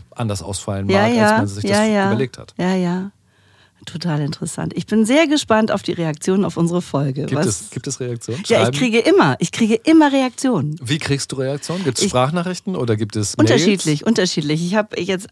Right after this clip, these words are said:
Speaker 2: einen, ähm, ehemaliger Schüler von mir, der hört jetzt jede Folge und der schickt mir immer eine Sprachnachricht. Also mehrere Sprachnachrichten <laughs> pro Folge.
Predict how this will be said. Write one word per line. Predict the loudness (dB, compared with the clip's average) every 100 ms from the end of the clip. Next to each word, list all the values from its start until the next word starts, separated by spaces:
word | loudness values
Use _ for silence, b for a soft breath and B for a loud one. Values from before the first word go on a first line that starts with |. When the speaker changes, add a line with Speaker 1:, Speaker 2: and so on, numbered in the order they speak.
| -6
Speaker 2:
einen, | -2 0 0 0
ähm, | 0 0 2 0 -2 _ -16
ehemaliger | -4 0 0 0 -2
Schüler | -4 -4 -4
von | 0
mir, | 0 2
der | 0
hört | 0 -2
jetzt | -4
jede | -2 -2
Folge | 0 0 2
und | 0
der | -2
schickt | -4 -2
mir | -2
immer | 2 2
eine | 4 2
Sprachnachricht. | -2 -6 -6 -6 -8 -8 -2
Also | 2
mehrere | 4 6 4 0
Sprachnachrichten | -2 -2 -2 -2 -2 -8 -4
<laughs> |
pro | 2 4
Folge. | 4 2 2 2